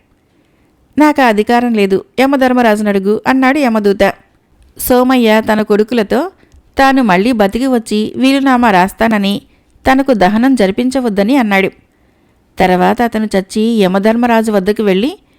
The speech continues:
కొద్ది నిమిషాలు గడువు అడిగాడు. యముడు సరేనన్నాడు. ఈ లోపల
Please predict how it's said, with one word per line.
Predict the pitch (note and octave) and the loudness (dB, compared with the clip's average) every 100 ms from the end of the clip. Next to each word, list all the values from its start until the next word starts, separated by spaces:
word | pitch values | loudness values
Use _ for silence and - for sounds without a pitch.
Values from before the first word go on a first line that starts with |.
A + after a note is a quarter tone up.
| _ _ | _ _
కొద్ది | - D#4 C#4 | -2 0 2
నిమిషాలు | A#3+ G3 G#3 C4 C#4+ G3+ | 0 0 0 0 2 2
గడువు | F#3 C4+ | 2 2
అడిగాడు. | A#3+ G3+ F#3 F#3+ - _ _ _ _ _ _ F#3 | 0 0 0 -2 -10 _ _ _ _ _ _ -2
యముడు | F#3+ F#3+ G3+ | 0 2 0
సరేనన్నాడు. | C4 G3 F#3 B3+ G#3+ G3 G3 - _ _ _ _ _ _ - | 2 0 0 -2 -2 -2 -4 -6 _ _ _ _ _ _ -4
ఈ | D#4 | 0
లోపల | C#4+ A3+ A#3 A#3+ G#3+ | 2 2 2 0 2